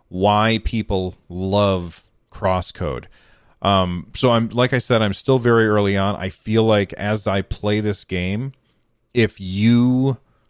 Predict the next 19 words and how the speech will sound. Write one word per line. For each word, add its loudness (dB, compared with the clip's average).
like, 2
I 4
really 4
like 2
the -6
melee 0
attacks -8
much 0
more 2
than -2
the -6
ranged -2
attacks. -10
So -2
I 2
can -10
kind -2
of -8
specialize -8